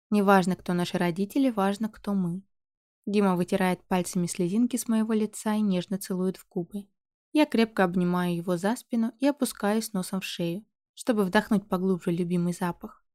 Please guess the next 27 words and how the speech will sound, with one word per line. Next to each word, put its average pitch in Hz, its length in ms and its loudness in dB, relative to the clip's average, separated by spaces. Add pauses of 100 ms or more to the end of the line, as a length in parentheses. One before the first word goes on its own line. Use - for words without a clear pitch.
(340)
Он 247 200 0
умиротворяет. 208 760 0 (960)
Больше 220 400 4
всего 185 280 -2
на 190 120 2
свете 254 460 -2
я 285 160 2
люблю 262 340 4
вот 196 240 0
так 233 220 -2
уткнуться 185 480 -4
в 175 40 -12
Димину 180 360 -2
шею, 226 420 -4
глубоко 240 480 0
вдыхать 185 480 -2
его 185 160 -4
аромат 185 600 -2
и 247 100 -2
чувствовать, 233 540 0
как 196 220 -6
он 180 120 0
аккуратно 190 480 0
перебирает 220 680 0
пальцами 180 440 -2
мои 185 240 -2
волосы. 180 600 -6